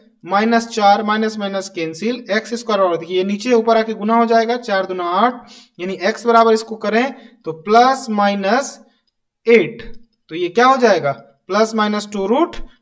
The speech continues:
टू। चूंकि यहाँ माइनस की बात नहीं की गई है, इसलिए हम लोग क्या रखेंगे? टू रूट टू। चलिए बढ़ते हैं हम लोग अगले question की तरफ। कहता है, "निम्नलिखित वर्ग समीकरणों में से किस समीकरण का ह-, अ, का हल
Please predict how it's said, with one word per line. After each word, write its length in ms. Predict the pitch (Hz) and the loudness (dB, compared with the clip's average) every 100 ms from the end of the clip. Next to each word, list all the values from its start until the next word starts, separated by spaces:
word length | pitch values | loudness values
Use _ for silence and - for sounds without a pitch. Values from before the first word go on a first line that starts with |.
| - | -12
टू। 220 | 165 143 | -12 -10
चूंकि 220 | - 208 | -10 -2
यहाँ 180 | 226 226 | 2 2
माइनस 320 | 214 214 233 | 2 2 0
की 140 | 233 240 | 0 0
बात 240 | 214 220 | 0 0
नहीं 200 | 202 190 | -2 -4
की 180 | 233 240 | -2 0
गई 200 | 233 233 | 4 4
है, 120 | 240 | 6
इसलिए 220 | 220 220 196 | 2 0 -4
हम 80 | 190 | -4
लोग 140 | 190 | 0
क्या 120 | 226 | 2
रखेंगे? 440 | 254 262 254 175 131 - _ _ _ _ _ - | 2 0 -4 -4 -8 -14 _ _ _ _ _ -8
टू 160 | 190 | -2
रूट 280 | 202 302 - - - _ _ - | 0 0 -2 -14 -20 _ _ -14
टू। 180 | 147 | -14
चलिए 380 | 139 - 143 143 | -10 -6 -6 -4
बढ़ते 240 | 160 202 262 | -4 -2 -2
हैं 80 | |
हम 60 | 262 | 2
लोग 60 | 240 | 2
अगले 180 | 240 | 2
question 300 | 247 254 247 | -2 -4 -4
की 100 | 240 | -2
तरफ। 260 | 233 220 277 - - _ _ | -2 0 -2 -6 -20 _ _
कहता 220 | 202 220 | -8 -4
है, 60 | 247 | -2
"निम्नलिखित 440 | 240 240 247 269 240 | -2 -4 -6 -10 -6
वर्ग 300 | 208 240 247 | -2 -2 -2
समीकरणों 680 | 233 220 220 240 247 262 262 | -4 -4 -2 0 0 0 0
में 240 | 240 240 | 0 -2
से 440 | 240 220 196 247 - - _ _ _ 262 | -4 -4 -2 -4 -8 -20 _ _ _ -10
किस 200 | 269 - | -8 -2
समीकरण 420 | 247 240 247 247 | -2 0 -2 0
का 200 | 240 233 | 4 4
ह-, 340 | 233 202 226 | 2 -8 -10
अ, 260 | 240 170 175 | -10 -6 -4
का 220 | 208 208 | 2 2
हल 400 | 196 220 214 247 | 4 2 2 -2